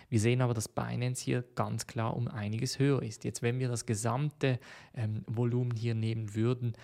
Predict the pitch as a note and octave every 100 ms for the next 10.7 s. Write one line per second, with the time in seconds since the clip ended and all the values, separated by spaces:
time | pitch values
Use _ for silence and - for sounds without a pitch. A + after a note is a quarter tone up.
0 | - - - A#2 A#2 C3+ - B2+ A#2+ A2+
1 | - A2 A2 A2 A2+ A#2 G#2 - G#2+ G#2
2 | A2 - A2+ G#2+ G2+ _ - A#2 A#2+ A2+
3 | F#2 - - - C3+ - D3 C3+ B2 A#2+
4 | A#2+ A#2+ A#2 - - - A#2 - G2+ G#2+
5 | D3+ - C3+ A#2+ - G#2+ A2+ C3 - A#2
6 | - - A2+ - - A2+ G#2+ G2+ - -
7 | - - G#2+ G#2 G2+ - G#2 A#2 D3 -
8 | A2+ A#2+ _ _ _ _ _ _ _ -
9 | - - B2+ G#2+ - A2 G#2 _ _ _
10 | _ - - A#2 G2+ G2+ -